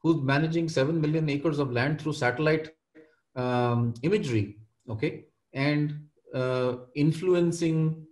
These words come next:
crop productivity. And this is in India and outside the country. So I think this myth about Indian products and services in the technology space not being up to the mark in the global sense is not true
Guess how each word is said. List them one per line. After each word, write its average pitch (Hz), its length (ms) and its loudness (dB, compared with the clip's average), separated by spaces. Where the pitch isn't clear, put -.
crop 151 280 -2
productivity. 151 680 -4
And 147 120 0
this 151 140 0
is 175 140 -4
in 165 100 2
India 156 300 0
and 156 100 -4
outside 170 320 -4
the 156 80 -6
country. 131 420 -8
So - 180 -6
I 170 140 0
think 240 340 -6
this 170 300 -2
myth 185 360 -2
about 156 560 0
Indian 196 680 0
products 170 400 0
and 165 160 -4
services 151 560 -2
in 143 160 -4
the 139 100 0
technology 127 520 -2
space 139 440 -4
not 131 340 -2
being 143 180 -2
up 135 200 -4
to 131 60 -6
the 120 120 -2
mark 113 320 0
in 120 100 -2
the 110 80 -2
global 110 340 -2
sense 127 320 -6
is 120 100 -6
not 110 280 0
true - 280 -2